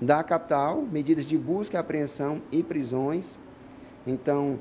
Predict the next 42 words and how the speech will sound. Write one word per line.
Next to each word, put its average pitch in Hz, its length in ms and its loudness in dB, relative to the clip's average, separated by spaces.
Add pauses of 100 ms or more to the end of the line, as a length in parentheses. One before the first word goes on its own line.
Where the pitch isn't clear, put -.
(240)
doze 170 320 4
mandados 147 380 0
de 135 60 -4
busca 151 380 -4
e - 20 2
apreensão 139 460 -2
cumprido, 127 640 -4 (300)
treze 165 260 2
pessoas 147 420 -6
foram 135 280 -4
conduzidas 123 600 -4
pra 117 160 -6
cá, 123 280 -2 (600)
é, 110 80 -4
nove 160 380 4
pessoas 143 440 -2
foram 147 320 0
autuadas 139 800 0 (420)
e 147 80 6
presas 143 560 4
também, 135 440 0
ficaram 165 420 6
aqui 160 220 2
tanto 175 280 -2
em 185 240 0
decorrência 135 460 0
de 139 80 -6
mandado 135 280 0
de - 40 -14
prisão, 139 300 0
como 151 160 -2
também 135 340 0 (380)
em 135 40 2
situação 131 360 2
de 147 180 6
flagrante 131 500 0
delito. 117 440 0
É - 20 -6
importante 135 460 -2
a 131 40 -2
gente 127 220 -4
ressaltar 127 500 0